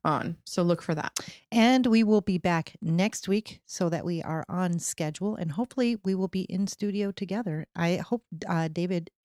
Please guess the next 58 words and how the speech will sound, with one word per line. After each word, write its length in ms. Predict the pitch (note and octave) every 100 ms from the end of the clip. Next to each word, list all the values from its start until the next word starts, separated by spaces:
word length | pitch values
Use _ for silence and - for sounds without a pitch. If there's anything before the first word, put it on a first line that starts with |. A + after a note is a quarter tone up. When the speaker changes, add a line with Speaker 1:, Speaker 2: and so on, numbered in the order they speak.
| _ -
Speaker 2:
uh, 140 | D#3 D#3
gets 240 | F3+ -
rid 120 | F#3
of 60 | E3
his 140 | D#3+
cough. 500 | - - D#3+ G3 - _ _ _ _ _ - -
Speaker 1:
Yes. 560 | G3 F#3 G3 D4 - - -
Speaker 2:
<laughs> 160 | - -
And 200 | A3 G#3+
Speaker 1:
Me 220 | G#3 G#3+
Speaker 2:
I 20 |
was 160 | G#3 -
Speaker 1:
too. 60 |
Speaker 2:
reading, 280 | G#3+ A3+ G#3+
like, 300 | F#3+ F3+ F3
you 80 | F#3
know, 320 | F3 E3+ E3
"Okay, 240 | E3 - D#3
well, 200 | D#3+ D#3
what's 240 | E3+ -
the 320 | F3 D#3+ D#3+ D#3+
cough 380 | D#3+ D#3 - -
timeline?" 560 | - D#3 D#3 D3 D3 D3
You 80 | D3
know, 320 | D3 D3 D3 - -
you 160 | E3
know, 100 | C#3+
when 180 | C#3+ D3+
somebody 280 | G#3+ G#3 G#3+
has 160 | F#3+ F3
just 180 | G3 F#3
a 60 | E3+
Speaker 1:
<laughs> 0 |
Speaker 2:
normal 460 | D#3 D3+ D#3 F3
cold? 400 | F#3 G3 F#3+ G3+ - - -
'Cause 140 | F#3
I 80 | A3
don't 100 | C#4+
wanna 160 | F#3 D3+
be 120 | D3+
Speaker 1:
Yeah. 160 | D#3+
Speaker 2:
sick 220 | E3+ E3 -
in 100 | D3+
any 280 | C#3+ E3+ D#3+
way. 220 | C#3 C3+
But 300 | C#3 D#3 D3 - - - A#3+
so 400 | - - G3 F#3
Speaker 1:
Yeah. 180 | F#3 E3+
Speaker 2:
it's, 200 | F3+ -
I 280 | C#4+ - G#3
think 180 | A#3 G#3+
he'll 160 | G3+
be 100 | F3+
good 240 | D3 D3+ C3
by 140 | C#3+
next 340 | C#3 C#3 -
week. 240 | C#3+ C3 -
So. 340 | - C3+ -